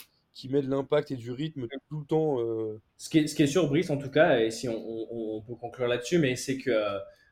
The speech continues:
Speaker 2: finalement, euh, que ce soit Sampaoli l'an dernier et, euh, Tudor cette année, euh, je pense que les, les, les,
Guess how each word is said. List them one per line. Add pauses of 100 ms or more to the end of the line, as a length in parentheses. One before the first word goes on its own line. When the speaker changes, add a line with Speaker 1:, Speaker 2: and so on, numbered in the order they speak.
(140)
Speaker 2:
finalement,
euh,
que
ce
soit
Sampaoli
l'an
dernier (260)
et,
euh,
Tudor
cette
année, (340)
euh,
je
pense
que
les,
les,
les,